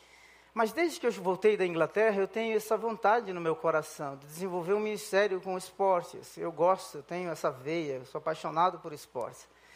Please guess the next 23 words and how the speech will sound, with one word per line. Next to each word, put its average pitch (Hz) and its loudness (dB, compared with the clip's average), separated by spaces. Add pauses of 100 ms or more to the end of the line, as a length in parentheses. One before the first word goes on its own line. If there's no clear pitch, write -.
(960)
E 226 6
aí, 254 10
há 269 6
mais 262 4
ou 233 0
menos 226 0
quatro 196 4
meses 180 0
atrás, 170 2
uns, 151 -12 (180)
acho - -2
que - -6
uns - -4
três 202 6
meses 160 -4
atrás, 165 0 (680)
é, 151 0 (220)
as - -6
pessoas 262 0
começaram 262 0
a 262 0
me 262 -4
procurar. 254 2